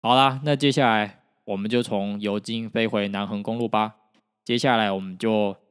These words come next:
来讲一下我在南横另外一段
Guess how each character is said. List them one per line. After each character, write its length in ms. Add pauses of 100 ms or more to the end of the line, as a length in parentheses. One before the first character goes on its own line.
来 180
讲 260
一 80
下 440 (260)
我 140
在 240
南 280
横 380
另 160
外 180
一 100
段 300